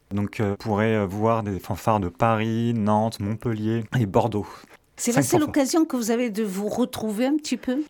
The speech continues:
Speaker 1: Oui, c'est ça, c'est l'occasion de retrouver des fanfares, euh, qu'on a déjà croisées dans le passé,
Speaker 2: D'accord.
Speaker 1: sur d'autres festivals,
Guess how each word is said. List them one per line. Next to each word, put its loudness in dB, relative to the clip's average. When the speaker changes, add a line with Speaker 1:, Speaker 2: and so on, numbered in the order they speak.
Speaker 1:
Oui, 6
c'est 0
ça, 4
c'est 0
l'occasion 4
de 4
retrouver 2
des -2
fanfares, 0
euh, -4
qu'on -2
a 2
déjà 4
croisées 0
dans -2
le -2
passé, -2
Speaker 2:
D'accord. -2
Speaker 1:
sur 0
d'autres 0
festivals, -2